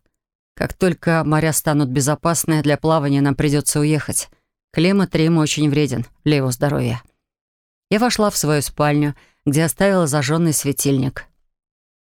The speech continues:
Почти всё масло в нём выгорело, и чувствовала, что он вот-вот погаснет. Цезарион, по-прежнему деливший со мной мои покои, безмятежно спал в своей маленькой кроватке,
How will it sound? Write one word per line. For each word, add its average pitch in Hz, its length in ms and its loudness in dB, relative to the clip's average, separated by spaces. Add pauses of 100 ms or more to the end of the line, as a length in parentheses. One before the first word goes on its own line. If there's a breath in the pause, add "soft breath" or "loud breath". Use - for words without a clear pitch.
(320)
Почти - 340 0
всё - 240 0
масло 160 380 2
в 143 60 2
нём 151 180 2
выгорело, 143 500 -2 (540)
и - 60 0
чувствовала, 170 500 0
что - 240 -2
он 147 160 2
вот-вот 151 440 -2
погаснет. 143 640 -2 (600)
Цезарион, 180 500 2
по-прежнему 160 640 0
деливший 156 600 0
со 147 200 -2
мной 151 220 2
мои 143 220 2
покои, 151 500 0 (420 soft breath)
безмятежно 160 680 0
спал 165 320 -2
в 139 60 -4
своей 139 280 0
маленькой 143 440 0
кроватке, 135 680 -2